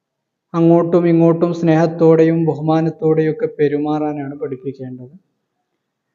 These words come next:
നമ്മൾ നല്ല ഒരു ലക്ഷ്യം വെച്ച് പറയുന്ന ചില വാക്കുകളൊക്കെ ഇതുപോലെ കാലാകാലത്തേക്ക് അത് പ്രശ്നങ്ങളും കലഹങ്ങളൊക്കെ ഉണ്ടാക്കാൻ കാരണമായി തീരും.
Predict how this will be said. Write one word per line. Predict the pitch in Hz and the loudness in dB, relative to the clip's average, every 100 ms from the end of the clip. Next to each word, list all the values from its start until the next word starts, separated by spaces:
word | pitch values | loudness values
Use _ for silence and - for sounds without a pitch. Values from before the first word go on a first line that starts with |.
| _ - | _ -6
നമ്മൾ | 160 170 175 185 - | 0 2 2 2 -2
നല്ല | 190 160 151 160 175 190 | -2 0 2 4 4 4
ഒരു | 175 175 | 2 2
ലക്ഷ്യം | 165 156 - 170 | 2 0 -4 -4
വെച്ച് | 165 165 - 165 165 190 - - | -4 -6 -4 -2 -2 -4 -10 -10
പറയുന്ന | 147 147 151 156 156 | -6 -4 -2 -2 -4
ചില | 156 151 | -6 -6
വാക്കുകളൊക്കെ | 151 139 143 147 147 135 - 131 127 _ _ _ _ _ _ | -4 -6 -10 -8 -6 -8 -12 -16 -16 _ _ _ _ _ _
ഇതുപോലെ | 143 143 147 147 147 147 - - - | -4 -2 0 2 0 -4 -10 -14 -10
കാലാകാലത്തേക്ക് | 135 147 165 180 180 160 156 151 147 143 143 139 - _ _ _ _ _ _ _ - | -6 -4 -2 -2 -2 -4 -6 -6 -6 -8 -10 -14 -16 _ _ _ _ _ _ _ -8
അത് | 143 143 | -6 -6
പ്രശ്നങ്ങളും | 143 147 143 143 143 139 156 202 - _ _ _ _ - | -8 -6 -6 -4 -4 -6 -8 -14 -20 _ _ _ _ -6
കലഹങ്ങളൊക്കെ | 143 139 139 151 151 147 151 | -2 -2 -4 -4 -4 -6 -8
ഉണ്ടാക്കാൻ | 131 131 131 - 127 151 _ _ 139 | -10 -12 -14 -16 -18 -20 _ _ -12
കാരണമായി | 127 131 131 127 | -10 -10 -10 -12
തീരും. | 123 143 127 175 | -14 -16 -16 -18